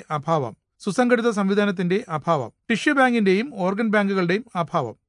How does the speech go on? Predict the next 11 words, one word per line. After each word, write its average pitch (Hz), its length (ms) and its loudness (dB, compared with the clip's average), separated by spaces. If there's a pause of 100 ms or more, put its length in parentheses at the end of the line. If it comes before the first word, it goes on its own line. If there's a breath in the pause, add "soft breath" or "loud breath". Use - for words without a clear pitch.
അവയവ 202 340 4
കച്ചവടത്തെ 196 520 0
ഫലപ്രദമായി 185 600 0
തടയുന്നതിലെ 180 580 0
പാളിച്ചകൾ. 165 500 -2 (280)
അവയവ 196 420 4 (140)
മാറ്റിവെക്കൽ 180 540 -2
ശസ്ത്രക്രിയകളുടെ 175 680 -2 (220)
അതിഭീമമായ 196 680 0
ചെലവുകൾ 185 460 0
എന്നിവയാണ് 170 440 0